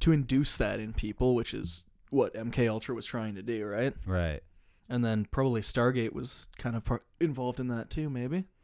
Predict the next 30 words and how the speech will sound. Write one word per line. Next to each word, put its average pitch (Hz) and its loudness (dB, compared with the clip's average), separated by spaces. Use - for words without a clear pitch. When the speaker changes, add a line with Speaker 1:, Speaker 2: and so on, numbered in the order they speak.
Speaker 2:
Yeah, 104 2
and 92 2
then 98 2
you 95 0
throw 104 4
in 98 2
the 92 0
split - 2
personality 95 2
aspect 92 0
of 90 4
it, 90 4
and 85 2
it 90 0
does 101 4
seem 92 0
like 85 -2
they 87 0
are 85 2
Speaker 1:
Mm-hmm. 117 6
Speaker 2:
possessed 87 2
by 85 2
an 82 -2
entity 82 -4
or 78 -4
something, 82 -8
right? 78 -4
Speaker 1:
Yeah. 180 6
Speaker 2:
It's - -12
like, 87 0